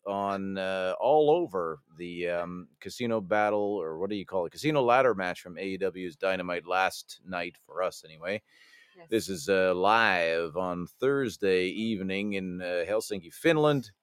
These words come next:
Speaker 2: Mm-hmm.
Speaker 1: So last night at about, what was it, would it be three o'clock in the morning, Dynamite started.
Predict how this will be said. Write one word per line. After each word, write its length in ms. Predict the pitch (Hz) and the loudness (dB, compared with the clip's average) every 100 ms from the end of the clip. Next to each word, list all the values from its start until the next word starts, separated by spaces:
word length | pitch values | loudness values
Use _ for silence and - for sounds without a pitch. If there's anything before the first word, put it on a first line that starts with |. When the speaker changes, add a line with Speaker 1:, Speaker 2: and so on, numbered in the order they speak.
| _ _ 226 | _ _ -20
Speaker 2:
Mm-hmm. 100 | 254 _ | -20 _
Speaker 1:
So 460 | - 98 98 98 95 | -8 2 6 6 6
last 420 | 92 104 110 - | 6 6 4 2
night 220 | 101 98 | 4 4
at 160 | 92 85 | 4 2
about, 380 | 76 90 90 - - - | 2 2 0 -4 -14 -14
what 220 | - 78 73 | -6 -6 -6
was 160 | 78 | -12
it, 80 | 73 - | -16 -10
would 160 | 80 | -10
it 80 | 73 | -8
be 300 | 82 82 80 76 | -8 -6 -8 -12
three 240 | - 104 101 | -4 0 0
o'clock 400 | - 95 92 95 | 2 2 2 0
in 80 | |
the 60 | 90 | -2
morning, 380 | 90 92 90 82 | 0 0 0 0
Dynamite 440 | 87 85 85 82 | 0 0 -2 -6
started. 480 | - 92 90 90 | -4 0 2 2